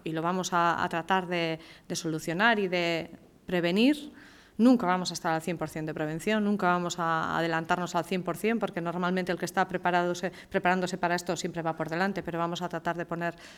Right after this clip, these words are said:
las medidas correspondientes y al mismo tiempo aprovechar la oportunidad que existe,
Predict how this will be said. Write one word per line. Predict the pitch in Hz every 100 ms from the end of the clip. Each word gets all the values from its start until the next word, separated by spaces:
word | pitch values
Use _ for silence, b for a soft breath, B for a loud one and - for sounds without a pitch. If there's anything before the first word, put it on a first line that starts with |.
| B
las | - 180
medidas | 175 175 190 190
correspondientes | 190 180 196 202 214 240 247
y | 196
al | 175
mismo | 190 220 202
tiempo | 196 214 202
aprovechar | 185 175 175 170 170 196 185
la | 185
oportunidad | 185 - 180 190 185
que |
existe, | 180 190 202 202 233